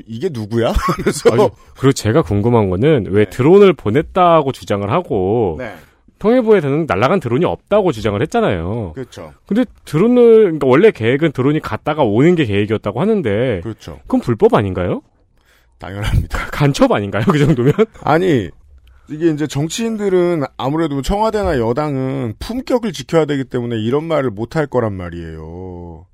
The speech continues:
Speaker 1: 아니, 탈북 주민들이든 아니면은 탈북민 단체 활동가들이든 야당의 국회의원들이든 김여정 하명법 어쩌고 하고 계속해서 저 김포에서 저 열기구, 열기구가 아니라 저, 저, 저거 큰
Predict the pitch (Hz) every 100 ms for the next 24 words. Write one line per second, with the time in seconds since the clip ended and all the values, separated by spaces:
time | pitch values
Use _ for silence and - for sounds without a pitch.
0 | _ _ - - _ _ _ _ _ -
1 | 151 175 156 120 _ _ _ _ _ -
2 | 190 202 202 190 - 147 156 151 143 135
3 | 110 131 131 127 117 101 110 127 131 127
4 | 127 180 180 180 170 143 110 117 156 143
5 | 170 175 175 165 160 135 123 107 104 107
6 | 107 104 92 80 120 113 123 151 147 107
7 | 104 143 135 123 113 107 98 104 92 113
8 | 120 117 135 135 120 101 98 117 107 120
9 | 131 107 101 104 113 - 107 107 101 104
10 | 98 80 - - - - - 127 131 135
11 | 120 117 113 101 - 101 101 107 113 113
12 | 110 104 107 113 104 107 92 98 90 101
13 | 95 87 98 107 107 107 - 170 151 120